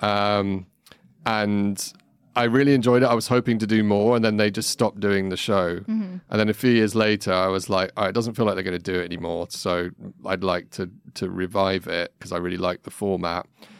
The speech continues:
Speaker 1: But typical me, it wasn't just like, "Oh, I'll just find a, a room and we'll do a show." I was like, "No, I want this to be, like, a whole event." So,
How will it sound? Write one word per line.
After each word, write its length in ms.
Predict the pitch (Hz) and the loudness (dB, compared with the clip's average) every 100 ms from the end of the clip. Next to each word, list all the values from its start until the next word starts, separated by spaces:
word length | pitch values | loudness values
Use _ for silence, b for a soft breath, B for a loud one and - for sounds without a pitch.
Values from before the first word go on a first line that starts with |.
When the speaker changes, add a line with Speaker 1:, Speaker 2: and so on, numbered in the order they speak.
| B B B _ _ | B B B _ _
Speaker 1:
But 420 | 104 110 101 95 - _ _ _ _ _ - | -2 2 2 0 -4 _ _ _ _ _ -6
typical 280 | 113 101 | -2 0
me, 120 | 104 107 | 2 2
it 80 | |
wasn't 240 | 107 104 104 | 2 0 -2
just 140 | 98 | -2
like, 140 | 107 101 | 0 2
"Oh, 180 | 127 110 | 2 2
I'll 80 | 104 | 0
just 200 | 107 - | -2 -2
find 280 | 104 95 95 | 0 0 -2
a, 80 | 92 - - | -6 -14 -10
a 80 | 95 | -2
room 300 | 95 92 90 | 0 2 0
and 140 | 90 | -2
we'll 100 | 90 | -4
do 160 | 92 90 | -2 -4
a 40 | |
show." 300 | - 117 98 | 0 2 2
I 40 | 90 | 2
was 100 | 98 | 0
like, 120 | 95 | -2
"No, 160 | 98 98 | 0 2
I 60 | |
want 180 | 101 101 | 2 0
this 140 | 98 | -2
to 100 | - | -4
be, 100 | 98 | -2
like, 180 | 92 87 | 0 -2
a 40 | 92 | -2
whole 220 | 104 92 | -2 -2
event." 420 | 87 98 85 82 B B B B | -2 -2 -2 -6 B B B B
So, 600 | - 107 95 90 92 | -4 0 2 2 -2